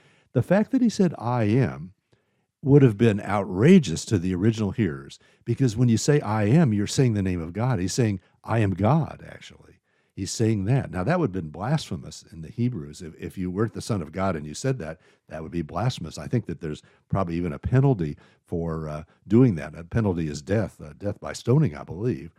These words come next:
And so he's saying that, "I am." It's saying that he is God. And so it mirrors back to this, these Old Testament name of God, "I am." So Jesus is saying this,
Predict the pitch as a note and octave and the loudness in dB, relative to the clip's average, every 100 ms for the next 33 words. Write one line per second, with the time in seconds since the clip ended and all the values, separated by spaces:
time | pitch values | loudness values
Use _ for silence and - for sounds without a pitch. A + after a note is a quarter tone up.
0 | _ _ _ _ G#2+ G2+ C#3 A#2+ - G3+ | _ _ _ _ -10 2 4 4 0 -2
1 | G#3+ E2+ - - G#2+ B2+ C3+ C3 C#3 D2 | 0 -2 -8 -8 -2 -2 -2 -2 -2 -4
2 | - _ _ - E3+ D#3+ G2+ - D3+ F2 | -14 _ _ -4 2 2 2 0 -4 -4
3 | D#2+ F#2+ C#3+ C3 D#2 E2+ F2 B2 A2 - | -6 -8 -8 -8 -10 -12 -6 0 0 -2
4 | _ _ - B2 - A2+ D3+ C#3 G2 F2 | _ _ -8 -8 -2 2 2 2 -2 -4
5 | A#2 C3 F2+ G2 _ _ _ _ _ G2 | -2 -2 -6 -14 _ _ _ _ _ -4
6 | F#2 - - F#2 - A2+ A2+ - C3+ C#3 | -2 -8 -6 -8 -2 0 0 -2 -4 -2
7 | - E2+ E2+ _ _ C#2+ F2+ G#2+ A2+ G2+ | -4 -6 -8 _ _ -4 2 4 4 2
8 | G#2 C3 F2+ - E2+ G#2 A2+ F#2+ B2 D2 | 0 -2 -4 -8 -8 -6 -4 -2 -2 -4
9 | D2 F#2+ F#2 G#3 G3+ D3 B2+ - A#2+ A#2 | -2 -2 2 0 2 0 0 4 4 6
10 | G#2+ | 2